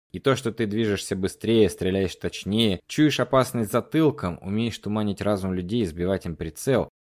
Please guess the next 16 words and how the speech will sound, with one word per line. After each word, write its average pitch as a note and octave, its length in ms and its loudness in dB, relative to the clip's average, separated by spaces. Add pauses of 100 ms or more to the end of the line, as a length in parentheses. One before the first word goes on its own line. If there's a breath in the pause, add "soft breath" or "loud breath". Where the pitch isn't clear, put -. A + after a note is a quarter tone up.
(180)
еще F#2+ 200 -10
ничего G2 340 -4
не F#2 100 -4
гарантировало. E2 720 -8 (480)
Ты C3 100 4
ведь B2+ 180 0
действуешь C3 500 -2
по A2 100 -2
закону G#2+ 480 -2
и E2+ 60 -2
играешь F2 300 -2
по - 80 -4
правилам, F#2+ 500 -2 (160)
а D2 100 -14
противник D2+ 520 -8
нет. F2+ 240 -4